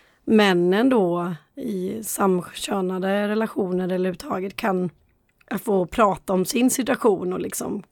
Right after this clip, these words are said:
kunna få stöd av allmänheten också. Så vi får inte glömma att det största våldet är det psykiska våldet och där är ju både män och kvinnor benägna att utföra psykiskt våld.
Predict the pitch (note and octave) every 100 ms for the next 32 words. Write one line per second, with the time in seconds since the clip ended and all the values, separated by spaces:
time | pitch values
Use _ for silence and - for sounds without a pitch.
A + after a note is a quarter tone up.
0 | _ - C4+ - G3 - F3 E3+ F3+ F#3
1 | G3 G#3 G3 F#3+ F#3 G3 G3 - B3+ B3+
2 | _ _ - - _ - G#3+ - G#3 G#3
3 | G3 G#3 G3+ G3 G3+ - A3 - F#3+ F#3
4 | F#3 G3+ A3+ A3+ D#4 F3+ F#3+ - F3+ E3+
5 | F3+ G#3 - F3+ F3+ F3+ F#3 A#3 G#3 F#3
6 | F#3+ F#3+ F#3 F#3 A3 B3 A#3+ C4 F3+ E3
7 | F3+ F3 - F3 G3 - - - A3+ C4+
8 | B3+ - G#3+ - - F#3